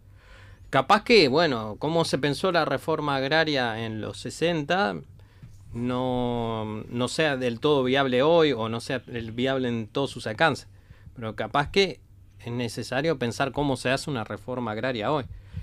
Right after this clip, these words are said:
y cómo hacemos que, bueno, transformamos esas estructuras agrarias que de hecho lo que hacen es, bueno, captar gran parte de la plusvalía, ¿no?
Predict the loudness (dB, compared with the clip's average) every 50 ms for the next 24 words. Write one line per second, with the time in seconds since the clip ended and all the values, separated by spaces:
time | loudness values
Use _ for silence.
0 | -12 -14 -18 -14 -8 -8 -8 -8 -2 4 4 4 6 6 4 4 4 4 2 -2
1 | -2 -2 0 2 2 2 2 2 0 0 -2 -2 0 0 0 -2 -2 -4 -6 -10
2 | -14 -20 -20 -20 -20 -20 -20 -20 -20 -20 -16 -10 -6 -4 -2 0 2 2 4 4
3 | 4 4 4 2 -2 -6 -6 -6 -6 -6 -6 -6 -6 -8 -8 -6 -4 -2 -2 -2
4 | -2 -2 -4 -2 0 2 2 2 0 -2 -4 -8 -20 -20 -20 -20 -20 -20 -18 -8
5 | -6 -4 2 4 4 6 8 8 6 6 4 2 2 2 2 2 0 0 4 4
6 | 4 4 4 2 0 0 2 2 0 0 -2 -4 -6 -8 -6 -6 -6 -6 -8 -12
7 | -14 -16 -20 -12 -8 -8 -8 -8 -4 2 6 6 6 6 4 2 0 0 -2 -2
8 | 2 2 2 2 2 0 -2 -4 -4 -4 -4 -6 -6 -6 -8 -10 -10 -6 -6 -6
9 | -6 -4 -6 -2 -2 -2 0 0 0 0 0 0 -2 -2 -4 -10 -16 -20 -20 -20
10 | -20 -20 -20 -20 -20 -20 -20 -20 -16 -10 -6 -4 -4 -4 -6 -10